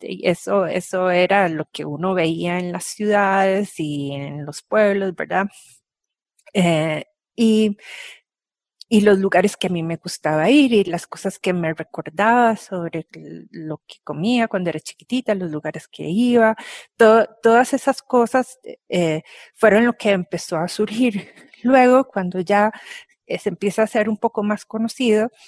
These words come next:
entonces son como los ticos, eh, compatriotas, los que empiezan como a sugerir y a decir, ¿verdad? Yo creo como que Hola Lola hizo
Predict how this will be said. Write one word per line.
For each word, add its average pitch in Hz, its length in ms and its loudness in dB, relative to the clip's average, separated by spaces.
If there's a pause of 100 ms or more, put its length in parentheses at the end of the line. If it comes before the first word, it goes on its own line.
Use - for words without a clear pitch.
entonces - 680 -6
son 220 320 0
como 214 560 0
los 175 480 -6
ticos, - 560 -4 (1120)
eh, 156 460 -6
compatriotas, 208 840 0 (300)
los 220 200 4
que - 100 -2
empiezan 196 440 -2
como 208 320 0
a 190 120 -2
sugerir 208 800 0 (320)
y 190 320 2
a 185 200 4
decir, 208 580 0
¿verdad? 175 440 0 (380)
Yo 196 80 -4
creo - 200 -4
como 262 280 2
que 190 200 0 (400)
Hola 208 280 0
Lola 233 400 4
hizo 233 420 -4